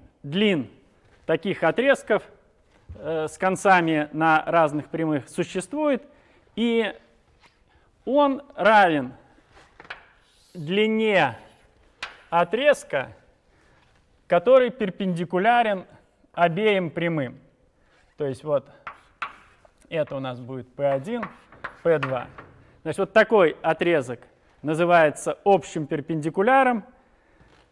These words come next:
Значит, доказывается, что этот отрезок существует, и он единственный. Значит, и, соответственно, его длина, значит, понимается как, э,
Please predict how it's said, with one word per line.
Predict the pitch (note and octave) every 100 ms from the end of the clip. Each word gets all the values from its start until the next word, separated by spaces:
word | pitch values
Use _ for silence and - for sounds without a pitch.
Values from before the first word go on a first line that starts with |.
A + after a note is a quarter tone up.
| _ _ _ _ -
Значит, | E3+ F3
доказывается, | C#3+ G3 A3 F#3+ D3+ D3 C3+ - - C3 A#2 - - - -
что | - E3+ D#3 D3 D3 - -
этот | F#3+ E3 C#3+
отрезок | D#3 D#3+ D#3 C3 B2+ - -
существует, | - - F3 G3 E3 - F#3+ E3 C3 -
и | -
он | D#3+ D#3 C3+
единственный. | B2+ C#3+ E3 C4 - B3 A#3 A3+ G3+ - _ _ _ _ _ _ _ _
Значит, | - D3+ -
и, | D#4+
соответственно, | G#3+ F#3+ B3+ C4 - G3+
его | F#3 G3+ G#3 F#3+
длина, | D#3 E3+ F#3 C4 C4+ - _ _ _ _ _ _ _ _ _ -
значит, | D3+ - C#3+
понимается | - D3+ E3 A3+ A#3 G#3+ - F3+ E3 C#3 - _ -
как, | F#3 D#3 - - _ _ _ _ _ _
э, | - B2 B2 B2